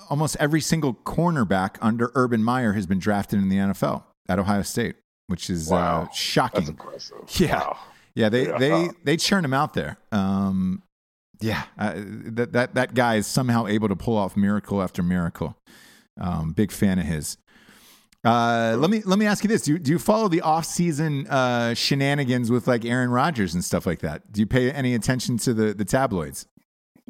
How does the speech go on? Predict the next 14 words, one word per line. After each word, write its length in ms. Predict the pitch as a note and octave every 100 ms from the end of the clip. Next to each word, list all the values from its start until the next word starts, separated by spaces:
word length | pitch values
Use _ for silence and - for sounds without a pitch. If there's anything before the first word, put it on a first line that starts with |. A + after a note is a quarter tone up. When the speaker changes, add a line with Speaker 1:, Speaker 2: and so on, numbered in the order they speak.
| A#2
Speaker 2:
Just 240 | A2+ -
whatever 480 | G2+ G#2+ A2 G2+ F#2+
pops 420 | - F2+ E2 -
up 220 | F2+ -
on 120 | E2+ E2
my 400 | D#2 D2+ D2+ C#2
Twitter 260 | - F2 D#2
feed 340 | - D2+ D2+
is 140 | D2+ -
what 140 | D#2 D2+
I 80 |
see. 260 | - - D#2+ - _ -
Speaker 1:
<laughs> 1900 | - - - - A#3+ G#3 G3 F3 - D3 - A#3 G#3 - - A2 - - -
'Cause, 360 | F#3 F3 D#3